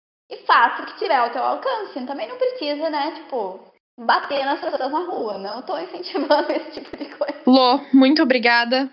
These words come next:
Speaker 2: por participar do meu podcast. Fico muito feliz com a sua presença. Acredito que os outros também ficarão, pois você é um amor. Palavras finais?
Speaker 1: Bom, gente, obrigada por ter escutado até aqui.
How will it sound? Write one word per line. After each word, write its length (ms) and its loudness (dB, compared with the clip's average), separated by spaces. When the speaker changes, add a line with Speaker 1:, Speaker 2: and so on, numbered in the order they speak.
Speaker 2:
por 260 0
participar 800 0
do 100 -4
meu 380 -2
podcast. 920 0
Fico 240 4
muito 220 8
feliz 280 4
com 80 2
a 40 4
sua 140 2
presença. 800 2
Acredito 640 0
que 120 -2
os 140 4
outros 380 2
também 260 4
ficarão, 460 2
pois 240 -2
você 280 -8
é 60 0
um 120 2
amor. 380 4
Palavras 480 2
finais? 680 2
Speaker 1:
Bom, 260 -4
gente, 220 -14
obrigada 500 -2
por 160 -14
ter 180 -8
escutado 460 -2
até 180 -8
aqui. 360 -8